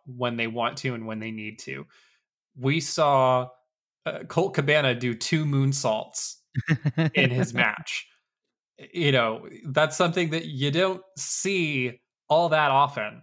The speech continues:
Speaker 1: Not that he's not
Speaker 2: Mm-hmm.
Speaker 1: capable, but, you know, he's taken a lot of bumps and his style has evolved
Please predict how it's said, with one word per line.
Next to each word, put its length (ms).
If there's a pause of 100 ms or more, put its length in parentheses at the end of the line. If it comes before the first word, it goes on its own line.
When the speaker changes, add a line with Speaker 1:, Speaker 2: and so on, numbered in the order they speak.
(140)
Speaker 1:
Not 160
that 100
he's 120
not 200
Speaker 2:
Mm-hmm. 120
Speaker 1:
capable, 420
but, 240 (280)
you 100
know, 200
he's 260
taken 300
a 60
lot 160
of 80
bumps 560
and 380
his 280
style 440
has 180
evolved 720